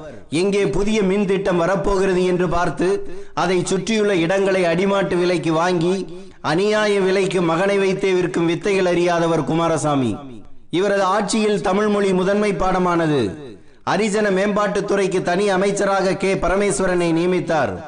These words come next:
புதிய நீர்ப்பாசன திட்டங்களை அமல்படுத்தினார். அறிவியல் சார்ந்த விவசாயத்தை ஊக்குவித்தார்.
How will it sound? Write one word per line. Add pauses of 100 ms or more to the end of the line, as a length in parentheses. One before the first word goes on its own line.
(280)
புதிய
நீர்ப்பாசன
திட்டங்களை
அமல்படுத்தினார். (560)
அறிவியல்
சார்ந்த
விவசாயத்தை
ஊக்குவித்தார்.